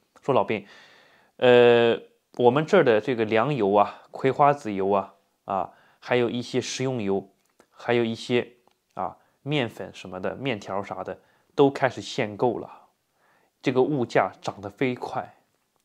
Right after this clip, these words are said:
啊。”现在德国的网友也是这么讲，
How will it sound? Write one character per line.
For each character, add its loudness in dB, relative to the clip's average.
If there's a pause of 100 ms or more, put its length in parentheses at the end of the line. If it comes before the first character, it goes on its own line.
(200)
啊。” -18 (540)
现 -2
在 4
德 10
国 6
的 6
网 0
友 -2
也 -6
是 -12
这 -10
么 -8
讲， -16